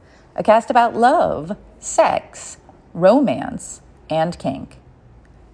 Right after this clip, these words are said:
Today's podcast is in response to a comment I got on my last podcast, the one about how people say totally inappropriate things to strangers online. Someone made an excuse for them,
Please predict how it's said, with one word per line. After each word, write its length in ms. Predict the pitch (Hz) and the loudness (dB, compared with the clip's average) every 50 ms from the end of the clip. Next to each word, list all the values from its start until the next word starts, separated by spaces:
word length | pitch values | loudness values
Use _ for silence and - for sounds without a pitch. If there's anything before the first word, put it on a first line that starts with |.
| _ | _
Today's 300 | - 277 339 453 427 - | -6 -2 -2 -2 -2 -2
podcast 640 | - - 165 160 147 151 - 160 143 143 147 - - | -2 0 2 2 2 0 -4 -4 -4 -4 -4 -6 -8
is 100 | 170 165 | -8 -4
in 140 | - 262 294 | -2 -2 0
response 400 | 320 339 320 - 185 170 170 170 | -2 -4 -6 -4 -4 -4 -4 -6
to 140 | - - 185 | -8 -8 -10
a 60 | 180 | -10
comment 440 | 180 - - 147 147 156 147 147 156 | -8 -8 -8 -6 -4 -4 -4 -2 -2
I 80 | 156 | -2
got 260 | 151 156 139 143 151 - - | -2 -2 -4 -4 -6 -6 -4
on 260 | 160 170 175 170 170 - | -4 -4 -4 -4 -4 -2
my 120 | 202 233 | 0 0
last 600 | 233 233 254 277 370 - - - - - - - | 0 0 -2 -2 -4 -4 -6 -8 -14 -20 -20 -12
podcast, 680 | - - 127 110 - - - - - - - - - - _ _ _ _ _ - - - _ _ - | -4 -2 -2 -2 -2 -4 -8 -8 -8 -8 -10 -12 -14 -20 _ _ _ _ _ -20 -20 -20 _ _ -2
the 80 | 226 | 2
one 160 | 240 262 277 | 2 4 2
about 220 | 277 262 269 254 240 | 2 0 -2 -4 -2
how 160 | 233 247 240 | -2 -2 -2
people 280 | 240 247 240 - 220 220 | -2 -4 -6 -6 -6 -6
say 460 | - - - - - 208 208 208 202 | -8 -10 -10 -4 -2 -2 0 0 -2
totally 460 | 202 - - - 254 240 254 254 240 | -6 -6 -6 -4 -2 -2 -2 -2 -2
inappropriate 680 | - 214 214 214 - 208 202 202 - 190 190 - - | -2 -2 -4 -2 -2 -4 -4 -4 -4 -6 -6 -4 -4
things 260 | - 180 165 165 160 - | -4 -4 -4 -4 -6 -6
to 60 | 156 | -10
strangers 480 | 151 - - 151 151 151 151 147 147 143 | -10 -10 -10 -8 -8 -8 -8 -8 -8 -8
online. 760 | - - 143 139 139 131 123 123 - 76 - - - - - _ _ _ _ _ _ _ _ _ _ _ _ _ _ _ _ _ _ _ _ | -8 -6 -6 -6 -6 -6 -6 -8 -8 -10 -12 -14 -18 -20 -20 _ _ _ _ _ _ _ _ _ _ _ _ _ _ _ _ _ _ _ _
Someone 680 | - - - 277 330 330 220 165 156 165 196 247 294 - - _ _ _ _ _ | -8 -2 0 0 0 0 0 -2 0 -2 -2 -4 -6 -6 -12 _ _ _ _ _
made 220 | 156 151 156 151 160 | -6 -6 -4 -4 -4
an 100 | 165 190 | -6 -8
excuse 460 | 208 - - - 294 320 339 - - | -8 -10 -10 -8 -8 -8 -8 -8 -10
for 180 | - - - | -10 -10 -10
them, 280 | - - - - - - | -10 -10 -12 -14 -14 -18